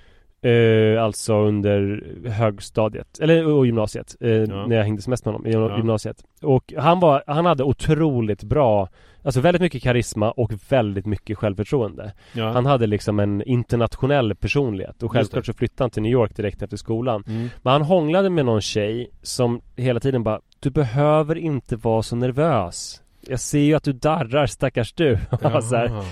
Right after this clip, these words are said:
Speaker 1: "Du, jag är inte nervös över att hångla med dig", liksom. Ja, för det var liksom det minst nervösa han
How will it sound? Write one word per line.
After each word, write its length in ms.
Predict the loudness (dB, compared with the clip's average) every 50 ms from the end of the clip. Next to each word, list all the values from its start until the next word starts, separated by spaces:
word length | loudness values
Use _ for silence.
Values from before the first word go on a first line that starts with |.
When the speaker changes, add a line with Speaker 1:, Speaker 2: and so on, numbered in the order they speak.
| -12 -14 -4
Speaker 1:
"Du, 420 | 2 6 8 8 8 8 6 4 0 -8 -18 -4
jag 220 | 0 2 2 2 2 2
är 280 | 0 2 2 2 0 0
inte 400 | 0 2 2 0 -2 -4 -4 -4
nervös 600 | -2 -2 -4 -2 -2 0 0 0 -2 -4 -8 -6
över 280 | -4 -2 -2 -2 -2 -4
att 120 | -4 -4
hångla 240 | -6 -4 -4 -2 -2
med 100 | -2 -4
dig", 80 | -4
liksom. 400 | -6 -10 -12 -10 -10 -10 -10 -12 -8
Ja, 100 | -8 -4
för 200 | 0 0 0 0
det 160 | 2 0 0
var 100 | 0 2
liksom 380 | 0 -2 -2 -2 -2 -2 -2 -2
det 80 | -2 -2
minst 300 | 0 0 -2 -2 -2 -4
nervösa 720 | -4 -4 -4 -6 -10 -4 -2 0 0 0 0 -2 -4 -4
han 280 | -4 -4 -6 -8 -10